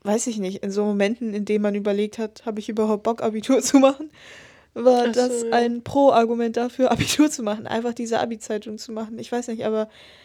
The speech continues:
Speaker 1: vielleicht war das auch so ein bisschen so ein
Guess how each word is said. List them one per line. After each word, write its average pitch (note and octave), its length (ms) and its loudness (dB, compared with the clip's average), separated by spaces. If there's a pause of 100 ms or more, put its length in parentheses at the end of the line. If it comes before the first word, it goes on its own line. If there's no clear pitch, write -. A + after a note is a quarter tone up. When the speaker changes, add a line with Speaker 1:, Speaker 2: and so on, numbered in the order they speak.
(800)
Speaker 1:
vielleicht A3+ 460 0
war B3 100 2
das B3 220 -4
auch A#3 100 -4
so A#3 140 -6
ein G#3 100 -6
bisschen G#3+ 440 -6
so A3+ 120 -8
ein G#3 140 -10